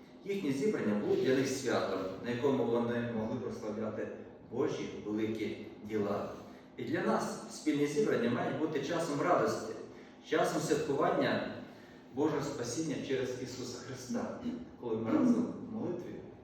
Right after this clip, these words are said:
можемо звертатися до Бога. І говоримо «Амінь», підтверджуючи: «Я погоджуюсь з цією молитвою, я вливаюся в цю молитву, я спільний, е, з церквою, я одне ціле із нею».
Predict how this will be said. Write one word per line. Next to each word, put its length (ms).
можемо 220
звертатися 680
до 60
Бога. 360
І 120
говоримо 400
«Амінь», 320
підтверджуючи: 680
«Я 80
погоджуюсь 520
з 100
цією 180
молитвою, 360
я 80
вливаюся 520
в 200
цю 100
молитву, 320
я 160
спільний, 640
е, 40
з 180
церквою, 520
я 100
одне 240
ціле 360
із 140
нею». 300